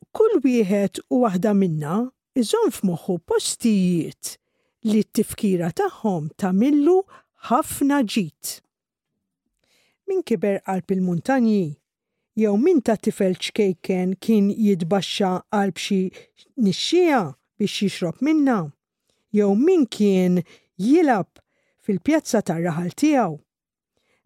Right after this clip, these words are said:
Meta jerġa' lura f'dawn l-imkejjen, iħossu msejjaħ jirkupra mill-ġdid il-, l-identità tiegħu.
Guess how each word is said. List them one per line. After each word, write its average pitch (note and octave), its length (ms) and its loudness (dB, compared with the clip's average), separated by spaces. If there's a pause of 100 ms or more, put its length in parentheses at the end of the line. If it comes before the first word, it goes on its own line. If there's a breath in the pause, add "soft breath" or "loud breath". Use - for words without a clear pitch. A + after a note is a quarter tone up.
(100)
Meta E4 260 4
jerġa' G#3 420 4
lura F#3+ 460 4 (200)
f'dawn F#3 760 2
l-imkejjen, G3 800 0 (360)
iħossu G4 460 2
msejjaħ F3+ 540 -2
jirkupra C#4+ 680 2
mill-ġdid B3+ 800 2 (460)
il-, C4 260 2
l-identità B3 800 2
tiegħu. D#3+ 400 0